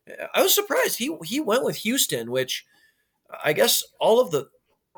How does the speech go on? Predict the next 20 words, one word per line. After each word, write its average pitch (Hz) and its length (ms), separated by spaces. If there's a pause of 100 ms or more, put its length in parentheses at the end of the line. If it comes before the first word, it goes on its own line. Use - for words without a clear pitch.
(600)
all 180 160
of 196 120
the 135 140
other 143 220
people 170 360
that 151 120
I 117 80
guess 131 180
I 104 80
listen 139 380
to, 175 200
or 143 80
th-, - 200
I, 147 200
I 151 100
tend 190 280
to 180 60
think 180 420 (800)
Alabama's, 139 640
like, 113 240